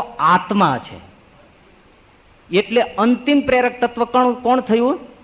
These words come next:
આત્મા છે. એટલે આ જગ્યાએ અક્ષર બ્રહ્મ છે અને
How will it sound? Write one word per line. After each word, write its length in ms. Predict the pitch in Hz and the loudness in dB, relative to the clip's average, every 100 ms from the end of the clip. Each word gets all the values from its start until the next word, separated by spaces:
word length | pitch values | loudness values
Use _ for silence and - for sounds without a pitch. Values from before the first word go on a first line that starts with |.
| - - - - - - 160 | -20 -20 -20 -20 -20 -8 -2
આત્મા 380 | 208 190 190 | -2 2 0
છે. 200 | 151 - 98 - - _ _ - - _ _ _ _ _ | 0 -6 -16 -20 -20 _ _ -20 -20 _ _ _ _ _
એટલે 280 | 175 208 233 - - 165 | -2 0 0 -4 -6 0
આ 220 | 220 277 | 4 4
જગ્યાએ 420 | 202 247 214 262 | 2 0 4 4
અક્ષર 420 | 220 220 - 277 | 4 2 2 2
બ્રહ્મ 300 | 247 226 233 | 4 2 0
છે 240 | 180 190 196 196 - - - - | 0 0 0 -2 -12 -20 -20 -10
અને 140 | 156 | -8